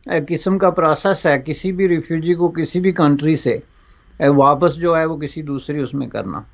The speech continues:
तो इस बुनियाद पे एक तो उनको ये फ़ायदा हो रहा था कि डॉलर आ रहे थे और डॉलर्स की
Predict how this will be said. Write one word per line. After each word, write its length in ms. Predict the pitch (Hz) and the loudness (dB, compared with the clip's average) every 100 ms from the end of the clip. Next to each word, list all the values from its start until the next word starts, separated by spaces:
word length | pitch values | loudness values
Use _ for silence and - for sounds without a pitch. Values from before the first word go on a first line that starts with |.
| _ - - - - | _ -20 -20 -20 0
तो 120 | 220 185 | 4 4
इस 220 | 233 220 | 4 2
बुनियाद 560 | 226 240 214 208 214 | 4 4 4 2 2
पे 340 | 214 214 185 196 | 2 2 4 2
एक 100 | 185 | 2
तो 160 | 208 | -2
उनको 260 | 202 196 196 | -2 0 0
ये 160 | 196 196 | 2 2
फ़ायदा 360 | 196 170 175 | 4 2 2
हो 160 | 185 175 | 2 4
रहा 160 | 175 | 2
था 140 | 165 185 | 0 -2
कि 120 | 190 | -4
डॉलर 440 | 160 143 139 180 | 0 0 0 0
आ 160 | 175 165 | 0 0
रहे 200 | 170 170 | 0 0
थे 320 | 170 208 - _ _ _ _ _ _ - | -2 -10 -10 _ _ _ _ _ _ -2
और 280 | 156 165 | 2 4
डॉलर्स 480 | 147 139 143 170 156 | 2 0 2 2 -2
की 420 | 170 160 180 160 | -10 -4 -2 -2